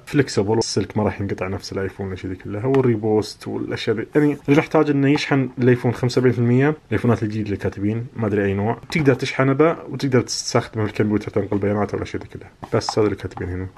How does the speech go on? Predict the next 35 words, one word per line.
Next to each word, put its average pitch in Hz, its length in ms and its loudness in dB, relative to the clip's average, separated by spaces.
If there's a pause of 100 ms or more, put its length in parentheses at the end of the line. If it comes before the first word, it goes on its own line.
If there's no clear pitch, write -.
(160)
مسوين 120 380 2
test - 340 0
انه 101 500 0
رفعوا 104 460 0
عليه 98 300 -2 (200)
عشرة 104 300 2
كيلو، 107 500 2
ممتاز 107 440 0
ما 98 140 -2
في 98 220 0
اي 98 100 0
شيء. 113 340 2
السلك - 400 0
الترا 98 300 0
نايلون 101 320 0
كاتبين، 104 560 -6
ويشحن 120 640 4
الايفون 123 240 0
خمسة 113 240 -2
وسبعين 104 440 2
في 90 60 -6
المية. 92 280 -4
ف - 180 -6 (720)
اتوقع 120 380 4
هذه 113 80 2
الاشياء 107 300 0
كلها. 110 440 0 (100)
هنا 117 200 2
برضو 104 260 0
في 110 120 -2
رساله 104 320 -2
اللي 104 220 0
بيقراها 98 420 -2
يوقفها 101 640 -4 (540)
ويقراها، 98 500 -2